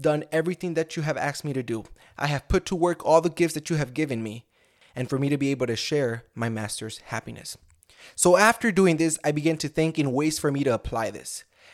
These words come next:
And I thought, "How can I apply this into my life right now?" And this is when I began to talk about my pastor.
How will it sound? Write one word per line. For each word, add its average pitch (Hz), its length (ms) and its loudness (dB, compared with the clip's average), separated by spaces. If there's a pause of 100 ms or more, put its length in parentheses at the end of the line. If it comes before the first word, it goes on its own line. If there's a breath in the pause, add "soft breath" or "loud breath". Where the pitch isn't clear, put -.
And 127 120 -2
I 123 80 2
thought, 123 440 2 (640)
"How 170 240 2
can 160 160 -6
I 151 80 0
apply 135 380 2
this 123 180 -4
into 139 300 -4
my 117 140 -2
life 113 300 -4
right 110 240 -4
now?" 110 300 -10 (540 soft breath)
And 135 100 0
this 175 140 4
is 175 100 -2
when 160 140 2
I 139 40 4
began 135 240 0
to 127 100 -8
talk - 280 0
about 123 160 0
my 117 120 -2
pastor. 139 520 -4